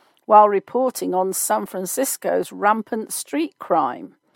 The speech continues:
The situation is such that the highly respected Colonel Doug McGregor says he would be surprised if Biden is still in the White House in ninety days.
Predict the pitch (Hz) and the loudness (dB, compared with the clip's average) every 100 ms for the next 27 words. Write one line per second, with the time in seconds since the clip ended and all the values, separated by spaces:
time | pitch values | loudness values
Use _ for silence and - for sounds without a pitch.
0 | _ _ _ - 196 302 - 277 233 247 | _ _ _ -12 -6 -6 -4 0 2 2
1 | - 180 170 - 185 156 - - - 196 | 0 -4 -2 0 0 0 -4 -10 -4 -4
2 | - 208 254 220 185 - 190 - - 175 | 2 2 2 0 -4 -2 -4 -4 -8 -8
3 | - 208 208 208 185 - 196 - 165 165 | -6 -2 -2 -2 -4 0 0 0 -6 -2
4 | 202 233 - 87 131 - - _ - - | 2 2 2 -6 -6 -10 -20 _ -6 0
5 | 214 - 208 196 185 - 170 - - - | 0 0 -8 -8 -8 -6 -10 -10 -8 2
6 | 247 220 175 180 - - 185 220 262 160 | 4 4 2 -8 -8 2 4 4 2 -4
7 | 175 - - 202 185 165 160 185 247 254 | -6 -6 -6 -6 -4 -4 -2 2 2 0
8 | - 113 139 - 220 190 180 175 - 196 | -8 -10 -10 -8 -6 -4 -4 -6 -8 -8
9 | 214 262 247 120 - - - | 0 2 2 -4 -10 -10 -12